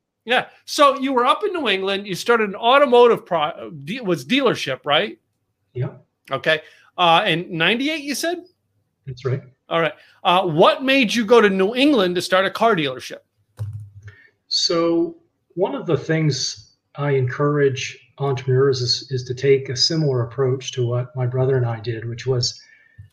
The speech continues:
Speaker 2: we were both working for someone else, and we knew we wanted eventually to own our own business together, hopefully, 'cause we get along really well, or at least we did at that time and still do. And, and so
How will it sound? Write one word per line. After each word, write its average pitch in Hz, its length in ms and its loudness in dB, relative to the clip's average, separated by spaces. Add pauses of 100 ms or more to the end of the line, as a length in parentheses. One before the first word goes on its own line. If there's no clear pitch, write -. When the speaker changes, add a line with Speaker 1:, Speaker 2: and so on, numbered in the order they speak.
(120)
Speaker 2:
we 156 80 2
were 147 100 4
both 196 240 6
working 156 300 2
for 127 100 -4
someone 127 320 0
else, 135 460 -4
and 120 340 -4
we 131 160 -2
knew 139 180 2
we 135 120 2
wanted 127 300 2
eventually 123 480 -4
to 127 120 -6
own 123 160 -2
our 113 220 -6
own 107 100 -12
business 113 680 -10 (520)
together, 127 560 -4
hopefully, 101 480 -8
'cause 101 200 -14
we 120 60 -8
get 120 160 -4
along 113 600 -6
really 120 240 -2
well, 113 260 -4
or 113 100 -4
at 143 80 -12
least 120 200 -2
we 123 80 0
did 113 100 -2
at 110 100 -6
that 113 160 -6
time 120 260 -2
and 120 100 0
still 117 260 -4
do. 131 340 2 (560)
And, 131 460 4 (300)
and 135 200 2
so 131 640 4